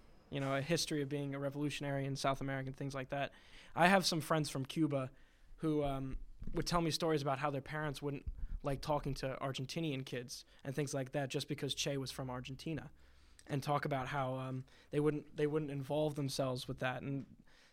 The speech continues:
that's how deep-rooted the hatred was towards Che Guevara, and, and, uh, particularly from Cubans who, uh, originally left, uh,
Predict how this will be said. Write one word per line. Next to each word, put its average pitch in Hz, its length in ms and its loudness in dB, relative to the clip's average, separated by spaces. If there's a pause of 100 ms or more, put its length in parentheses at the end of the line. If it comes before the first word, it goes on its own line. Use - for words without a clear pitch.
(140)
that's 156 220 0
how 165 280 4
deep-rooted 143 540 0
the 135 100 0
hatred 151 360 0
was 123 400 -4 (360)
towards 143 380 -2
Che - 200 -2
Guevara, 131 320 -2
and, 123 100 -6 (160)
and, 139 220 -4
uh, 131 180 -2 (340)
particularly 156 380 2
from 143 260 -2 (240)
Cubans 139 680 2 (140)
who, 151 160 2
uh, 131 220 -2
originally 139 480 0 (440)
left, 147 420 0 (120)
uh, 131 320 -2